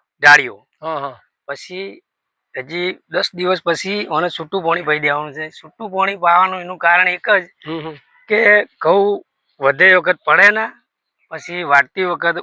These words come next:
Speaker 1: ઉખડી ના જાય, તો માટી ના આવે ઘઉંની અંદર, એના કારણે છૂટું પાણી પાવામાં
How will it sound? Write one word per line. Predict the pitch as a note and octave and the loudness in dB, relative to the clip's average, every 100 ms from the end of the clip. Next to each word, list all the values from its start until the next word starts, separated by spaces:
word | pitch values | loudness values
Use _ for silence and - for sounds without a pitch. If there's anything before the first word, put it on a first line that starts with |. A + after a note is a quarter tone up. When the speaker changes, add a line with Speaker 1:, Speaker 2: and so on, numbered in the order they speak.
| - | -8
Speaker 1:
ઉખડી | D3 F3 G3 | -6 -4 0
ના | F#3+ | 0
જાય, | F#3 G3 | 0 -4
તો | F3 | -4
માટી | D3 D3 D3 F#3 | -2 -2 0 -4
ના | F3+ | -2
આવે | F3 F3 | -2 -2
ઘઉંની | C#3+ D3+ E3+ | -6 -8 -10
અંદર, | E3+ E3+ F#3+ _ _ | -8 -10 -12 _ _
એના | C3 D#3 F3 | -10 -8 -2
કારણે | D3+ D#3 D#3+ | -2 -2 -6
છૂટું | C#3+ C#3 D3+ | -18 -20 -16
પાણી | C#3 C#3 A#2+ | -12 -8 -4
પાવામાં | A#2 A#2 B2 | -2 -4 -10